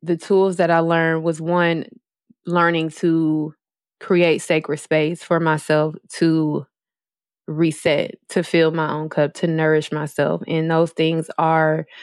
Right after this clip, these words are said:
you know, taking those spiritual baths. Water is something that really,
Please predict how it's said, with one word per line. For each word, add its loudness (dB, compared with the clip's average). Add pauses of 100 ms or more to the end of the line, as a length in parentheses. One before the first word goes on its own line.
(260)
you 0
know, 2
taking -2
those -2
spiritual -2
baths. 0
Water 2
is 2
something -4
that -4
really, -2